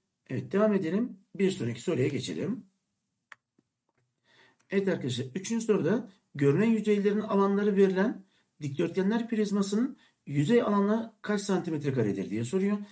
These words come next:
Arkadaşlar, bunların her birisinden tam karşılarında da vardır diye düşünüyorum. O halde iki tane otuz altımız var. Alanları zaten vermiş hazır. Artı iki tane yirmi sekiz var.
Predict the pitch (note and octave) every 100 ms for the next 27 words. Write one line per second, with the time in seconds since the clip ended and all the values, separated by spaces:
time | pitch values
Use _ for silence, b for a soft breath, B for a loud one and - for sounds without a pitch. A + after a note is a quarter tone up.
0 | B B - A3+ G#3 F#3 F3+ F#3+ G#3 G3+
1 | A3 A3 F#3+ E3 - F3+ B3 b b b
2 | _ _ - A#3+ A3+ F#3+ E3+ - E3 E3
3 | D3+ G#2+ G2+ F2+ E2+ A2 C#3+ F#3 G#3 F#3+
4 | F#3+ F#3+ B B _ - G#3 G#3+ F#3+ G3+
5 | G3 A3 G#3 G3 G3 F3+ E3+ E3 B2+ F2
6 | - - - _ _ _ _ _ _ _
7 | _ _ _ _ _ _ _ _ b b
8 | b _ - D3 C3+ B2+ F3 C3+ A#2 B2
9 | A#2+ C3 A#2 F#2+ - E3+ F#3+ - B B
10 | _ _ - F#3+ A3 - C#3+ - - _
11 | _ _ _ _ _ _ _ - C3+ G3
12 | A3 G#3+ G3+ G3+ F#3+ F#3+ F#3+ F3+ B2+ E3
13 | G#3 -